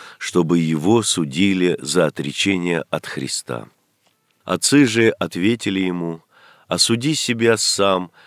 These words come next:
своими устами. Мы знаем, что и святой Петр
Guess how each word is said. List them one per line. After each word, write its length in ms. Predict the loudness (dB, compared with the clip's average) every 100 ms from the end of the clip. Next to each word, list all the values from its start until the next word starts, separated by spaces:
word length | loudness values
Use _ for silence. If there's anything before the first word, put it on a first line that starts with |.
| _
своими 640 | -6 -2 2 4 4 2 -2 -4
устами. 640 | -6 -6 -4 -4 -4 -8 -16 _ _ _ _ _
Мы 180 | -4 -2
знаем, 540 | 0 2 2 2 -2 -10 -20 _
что 340 | -10 0 0
и 160 | 0 -2
святой 460 | -2 -2 0 0 0
Петр 640 | 2 4 4 2 -4 -6